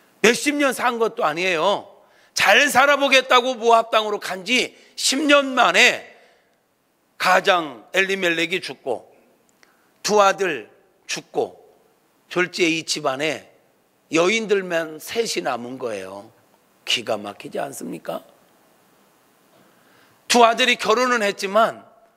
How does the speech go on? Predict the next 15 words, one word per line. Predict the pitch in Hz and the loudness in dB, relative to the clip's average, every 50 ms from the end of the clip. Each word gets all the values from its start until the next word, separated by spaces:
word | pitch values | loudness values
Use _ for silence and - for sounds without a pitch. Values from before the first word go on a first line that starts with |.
| _ _ _ _ _ _ | _ _ _ _ _ _
자녀도 | _ - - 202 214 233 247 240 202 254 233 196 | _ -2 -2 0 2 2 0 0 2 0 0 0
없어요. | 180 151 - 202 190 165 151 156 165 156 131 117 - - _ _ _ | -2 -4 -4 -4 0 2 2 2 0 -2 -4 -8 -16 -20 _ _ _
대를 | - 175 190 208 233 240 269 262 | -2 0 2 2 4 2 2 0
이을 | 240 233 240 262 269 - - - - - - _ | 0 -2 0 0 0 0 -2 -6 -14 -20 -20 _
후사도 | - - 285 311 330 320 - - 269 269 233 247 220 | -12 -6 -2 -2 -2 -2 0 0 0 0 2 2 0
없이 | 208 185 - - 233 220 175 127 - - - _ | 0 -2 -2 -4 -2 -2 -2 -4 -8 -16 -20 _
두 | _ - 196 214 | _ -4 2 2
아들이 | 202 202 190 196 190 196 | 2 2 2 0 -2 -2
그냥 | 170 165 185 202 214 240 285 330 - - - - _ _ _ _ _ _ | -2 -2 2 2 4 2 2 -2 -6 -12 -20 -20 _ _ _ _ _ _
죽고 | _ - 277 240 - 262 240 | _ -10 -10 -10 -4 -6 -2
마른 | 240 240 208 180 190 202 208 | -2 -2 -4 -4 -6 -8 -4
거예요. | 202 160 117 110 110 117 120 120 113 - - _ _ _ _ _ _ _ _ _ _ _ _ _ _ _ _ _ - | -2 -2 0 0 -2 -4 -6 -10 -12 -18 -20 _ _ _ _ _ _ _ _ _ _ _ _ _ _ _ _ _ -4
야, | 120 101 92 95 98 98 98 104 120 | -2 -2 0 -2 -2 -4 -6 -6 -6
이쯤 | 160 196 185 - - 185 185 | -8 -8 -6 -2 -2 -2 -2
되니까 | 170 165 160 156 151 147 - 151 131 139 147 143 117 - - | 2 0 0 0 -2 -8 -4 -4 -2 -2 -2 -4 -8 -14 -20